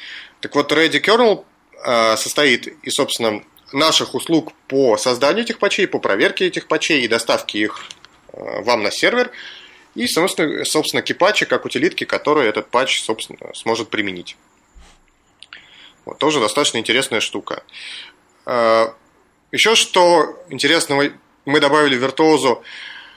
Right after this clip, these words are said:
Э, например, K V M никогда особо не ориентировался на Windows.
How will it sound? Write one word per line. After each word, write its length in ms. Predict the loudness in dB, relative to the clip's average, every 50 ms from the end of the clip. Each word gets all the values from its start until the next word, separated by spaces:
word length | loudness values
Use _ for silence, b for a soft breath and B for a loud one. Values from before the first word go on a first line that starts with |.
| B B B B _ _
Э, 220 | -2 0 2 2 2
например, 400 | 2 2 2 2 2 2 2 2
K 220 | 0 0 0 2
V 180 | 4 6 6 6
M 280 | 4 4 0 -4 -10 B B B B B B B _ _ _ _ _ _ _ _ _ _ _ _
никогда 400 | -6 0 0 0 2 4 4 2
особо 320 | 4 4 2 2 4 4 4
не 100 | 4 4
ориентировался 640 | 2 2 0 2 2 2 4 4 2 2 0 0
на 160 | 2 2 0 0
Windows. 520 | 0 -2 -2 -2 -4 -4 -4 -8 -10